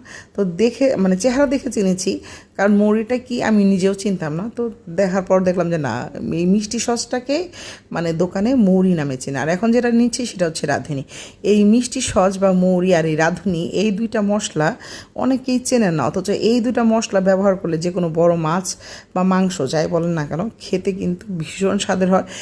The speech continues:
আর এইটার কারণে রান্নার টেস্ট, ফ্লেভার সব কিছু চেঞ্জ হয়ে যায়। আর ব্রয়লারের মুরগি বলেন, খাসি মাংস বলেন, একটা কিন্তু একটু উটকো গন্ধ থাকে, সেই গন্ধটাকে একদম দূর করে দেয়। আর এটা দিলে স্বাদটা অনেক, অনেক, অনেকাংশে বেড়ে যায়।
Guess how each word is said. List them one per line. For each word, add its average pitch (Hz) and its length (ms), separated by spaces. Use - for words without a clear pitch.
আর 139 120
এইটার 226 440
কারণে 240 480
রান্নার 170 340
টেস্ট, 190 440
ফ্লেভার 180 440
সব 190 260
কিছু 190 180
চেঞ্জ 156 280
হয়ে 131 120
যায়। 82 140
আর 156 220
ব্রয়লারের 180 500
মুরগি 185 300
বলেন, 170 320
খাসি 180 420
মাংস 180 280
বলেন, 165 340
একটা - 340
কিন্তু 226 220
একটু - 220
উটকো - 400
গন্ধ 202 340
থাকে, 185 340
সেই 190 200
গন্ধটাকে 180 500
একদম 190 760
দূর 170 140
করে 143 240
দেয়। 139 120
আর 143 100
এটা 151 220
দিলে 175 260
স্বাদটা - 460
অনেক, 170 400
অনেক, 165 260
অনেকাংশে 151 440
বেড়ে - 220
যায়। - 160